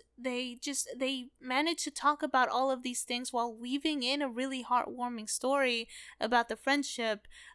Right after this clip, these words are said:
of this, like, nanny and this little girl and her family.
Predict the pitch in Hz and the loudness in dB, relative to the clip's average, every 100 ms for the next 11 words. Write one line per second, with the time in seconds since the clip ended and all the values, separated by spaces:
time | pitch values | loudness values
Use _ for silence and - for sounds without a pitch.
0 | - 214 208 208 233 233 247 220 214 - | 2 4 4 2 0 0 0 0 -2 -10
1 | - _ - 233 233 302 349 233 208 202 | -20 _ -6 -2 2 4 4 2 -2 -6
2 | 214 _ - _ _ - 233 220 214 220 | -10 _ -20 _ _ -2 0 2 0 -4
3 | 220 - _ 226 233 - 262 254 233 254 | -8 -10 _ -2 0 2 2 0 2 4
4 | 294 262 226 226 - 220 214 226 226 240 | 6 6 2 -2 -6 -6 -6 -6 -8 -10
5 | 226 247 294 277 220 208 | -6 0 0 2 -2 -4